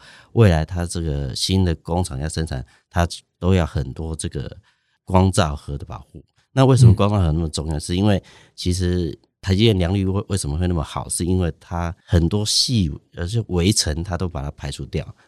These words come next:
Speaker 1: 那光罩盒其实是一个很重要的一个设备，所以说像这个直己外观好的话，光罩盒也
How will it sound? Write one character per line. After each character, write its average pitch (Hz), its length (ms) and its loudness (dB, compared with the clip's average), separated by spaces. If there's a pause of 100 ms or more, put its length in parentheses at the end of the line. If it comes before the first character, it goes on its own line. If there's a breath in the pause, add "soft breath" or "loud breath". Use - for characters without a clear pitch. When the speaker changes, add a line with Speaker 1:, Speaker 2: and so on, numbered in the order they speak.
Speaker 1:
那 104 80 -4
光 101 240 2
罩 107 80 0
盒 87 120 2
其 78 180 -6
实 - 80 -6
是 85 120 -6
一 76 80 -4
个 69 160 -8
很 69 200 -10
重 76 260 -4
要 69 120 -6
的 62 100 -14
一 67 100 -12
个 64 280 -14
设 80 260 0
备， 73 280 -10 (380)
所 113 160 2
以 98 40 6
说 101 280 0
像 95 300 0
这 98 160 -6
个 80 480 -2
直 101 120 0
己 80 160 -4 (200)
外 95 180 2
观 92 220 -2
好 76 200 -10
的 67 100 -12
话， 80 180 -4
光 90 240 -2
罩 85 160 -4
盒 67 220 -8
也 69 220 -10